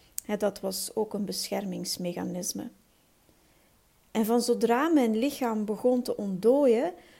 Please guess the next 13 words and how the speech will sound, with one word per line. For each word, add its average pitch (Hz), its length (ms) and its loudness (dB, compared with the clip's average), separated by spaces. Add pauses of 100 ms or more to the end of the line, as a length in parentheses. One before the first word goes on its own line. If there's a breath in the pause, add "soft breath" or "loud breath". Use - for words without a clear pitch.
(160 loud breath)
kwam 294 440 0
de 254 140 4
emotionele 226 800 0
golf. 277 800 0 (200)
Ik 214 160 -10
ben 208 220 -2
dus 185 240 -6
emotioneel 196 720 -2
gedefinieerd 196 880 -4
via 214 260 -2
kanaal 190 540 -4
zevenendertig 196 680 -6
veertig. 220 680 -8